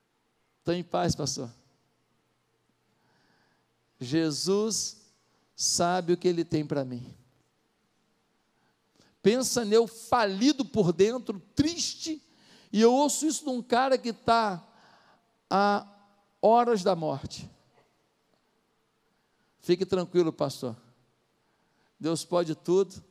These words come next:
mas ele tem algo reservado pra mim e é o melhor. E o sorriso no rosto. Renato conheceu o Edson da Giza.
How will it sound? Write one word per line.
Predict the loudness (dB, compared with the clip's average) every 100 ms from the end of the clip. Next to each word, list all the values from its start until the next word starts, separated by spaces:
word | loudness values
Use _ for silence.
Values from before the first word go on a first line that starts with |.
| _ _ _ _ _ -8
mas | -6 -4
ele | -6
tem | -6 -4
algo | -4 -2
reservado | -4 -2 -4 -4 -4
pra | -6 -8
mim | -8 -10 -12 _ -10
e | -4 -2
é |
o | -2
melhor. | -6 -10 -10 -14 -20 -20 _ _ _ _ _ _ _ _ _ _ _ -2
E |
o | -2
sorriso | 0 0 2 -2 -6
no | -8
rosto. | -8 -10 -12 -16 -20 _ _ _ _ _ _ _ _ _ _ _ _ _ _ _ _ _ _ _ _ _ _ _ -20 _ _
Renato | -4 -2 -2 -2
conheceu | -4 -4 -2 -2 -2
o |
Edson | -4 -6 -10 -12 -14 _ -16
da | -10 -10
Giza. | -10 -12 -12 -12